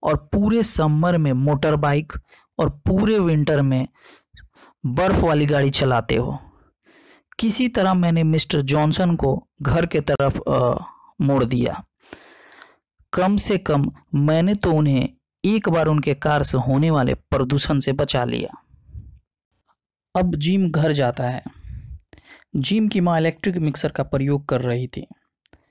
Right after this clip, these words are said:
जिम ने उन्हें सलाह दी, "आपको इसकी जगह एक बीटर का इस्तेमाल करना चाहिए, इससे बिजली की बचत होगी।" जिम की माँ ने बहुत रूखे स्वर में, अ,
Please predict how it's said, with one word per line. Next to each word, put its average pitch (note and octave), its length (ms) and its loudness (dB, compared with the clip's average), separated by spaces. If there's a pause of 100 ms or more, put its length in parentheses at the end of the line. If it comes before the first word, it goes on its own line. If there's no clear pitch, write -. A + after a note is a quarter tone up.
(420)
जिम E3+ 280 0
ने G#3+ 100 2
उन्हें F#3 220 2
सलाह D#3 360 0
दी, C#3+ 200 -4 (200)
"आपको F3 360 -2
इसकी F3+ 220 -4
जगह D3 280 0 (220)
एक F3 320 0
बीटर C#3+ 280 -2
का C3 120 -2
इस्तेमाल B2 440 -4
करना A#2 300 -6
चाहिए, - 380 -14 (300)
इससे D3+ 240 -2
बिजली B2+ 360 -2
की G3 120 -2
बचत E3 420 -2
होगी।" A#2+ 320 -4 (640)
जिम G3+ 360 0
की G3+ 140 0
माँ D#3+ 220 2
ने D3+ 100 0
बहुत E3 580 0
रूखे D3 380 -2
स्वर C3 300 -2
में, B2+ 300 -6 (580)
अ, - 320 -4